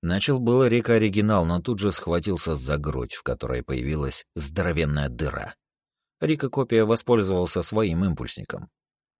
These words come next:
Рик Оригинал захрипел и рухнул на колени, а затем раскинулся на полу. «Ну вот и всё»,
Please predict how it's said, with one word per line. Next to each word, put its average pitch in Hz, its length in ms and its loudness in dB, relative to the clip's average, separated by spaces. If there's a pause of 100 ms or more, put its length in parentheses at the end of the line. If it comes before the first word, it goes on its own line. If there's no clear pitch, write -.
(320)
Рик 85 260 -2
Оригинал 87 460 0
захрипел 78 680 -2
и 76 40 0
рухнул 71 380 -2
на 71 140 -2
колени, 62 440 -6
а 92 80 -4
затем 98 420 -2
раскинулся 69 640 -4
на 67 180 -4
полу. - 460 -8 (960)
«Ну 87 160 4
вот 95 220 4
и 80 80 0
всё», 60 460 2